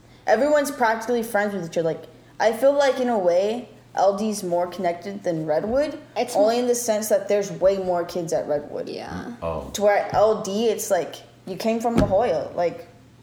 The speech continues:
Speaker 1: everyone knows you if you're from La Jolla, and if they don't know you, it's 'cause you
Speaker 2: You
Speaker 1: can,
Speaker 2: didn't
Speaker 1: you're
Speaker 2: go to
Speaker 1: like
Speaker 2: La
Speaker 1: kids
Speaker 2: Jolla.
Speaker 1: like me.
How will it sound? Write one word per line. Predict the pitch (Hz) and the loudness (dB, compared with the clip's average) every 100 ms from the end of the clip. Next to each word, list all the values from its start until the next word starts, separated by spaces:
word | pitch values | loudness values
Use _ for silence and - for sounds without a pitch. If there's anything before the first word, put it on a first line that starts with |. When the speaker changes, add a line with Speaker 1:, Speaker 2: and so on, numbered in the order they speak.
| - - - - - | -20 -20 -20 -14 0
Speaker 1:
everyone | 196 208 226 214 | 2 2 0 2
knows | 226 226 180 | 0 0 -4
you | |
if | 180 | -4
you're | 185 | -4
from | 196 190 | -6 -4
La | 175 | -2
Jolla, | 180 202 165 | 2 2 2
and | 160 | -2
if | 170 | -2
they | 185 | 0
don't | 190 180 | 0 2
know | 185 202 | 2 2
you, | |
it's | 196 - | -2 -4
'cause | 185 160 160 - - - - | -4 -4 -8 -14 -20 -10 0
you | 226 | 2
Speaker 2:
You | |
Speaker 1:
can, | 240 | 4
Speaker 2:
didn't | 247 | 4
Speaker 1:
you're | 208 | 6
Speaker 2:
go | 240 | 6
to | |
Speaker 1:
like | 247 | 6
Speaker 2:
La | 247 | 8
Speaker 1:
kids | 254 | 8
Speaker 2:
Jolla. | 254 | 8
Speaker 1:
like | 226 220 | 4 4
me. | 269 233 | 0 0